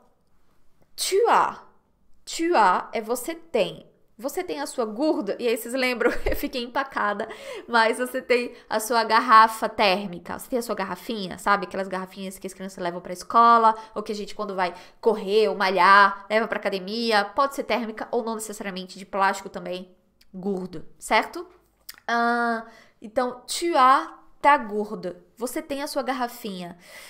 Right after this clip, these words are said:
A gente não usaria o verbo ter aí em português, mas o verbo ter é muito mais usado em, em francês, pelo que eu observo,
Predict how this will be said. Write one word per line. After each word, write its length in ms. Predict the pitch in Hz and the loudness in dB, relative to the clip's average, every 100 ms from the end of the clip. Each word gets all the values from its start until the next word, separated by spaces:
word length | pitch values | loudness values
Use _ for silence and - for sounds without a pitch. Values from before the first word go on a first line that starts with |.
| - _ _ - | -20 _ _ -6
A 100 | 302 | -4
gente 240 | 302 349 | -4 -8
não 140 | 349 | -8
usaria 380 | 392 453 440 277 | -6 -4 -2 -4
o 40 | 285 | -4
verbo 240 | 294 285 | -4 -4
ter 360 | - 233 214 240 | -6 -6 -6 -4
aí 240 | 240 240 | -4 -4
em 40 | 240 | -8
português, 640 | 254 262 330 - - - 220 | -10 -10 -8 -8 -8 -16 -8
mas 220 | 233 220 | -6 -6
o 40 | |
verbo 220 | 247 254 | -8 -10
ter 320 | - - 233 226 | -8 -2 -2 -2
é 80 | 220 | -8
muito 320 | 226 285 - | -8 -10 -6
mais 140 | 381 359 | -6 -2
usado 180 | 294 | -2
em, 100 | 269 - | -4 -12
em 80 | 262 | -16
francês, 680 | - 262 - 226 220 220 - | -8 -8 -4 -4 -4 -6 -10
pelo 200 | 220 220 | -8 -6
que 80 | |
eu 60 | 233 | -8
observo, 640 | 233 - 208 226 226 277 | -8 -4 -4 -4 -8 -14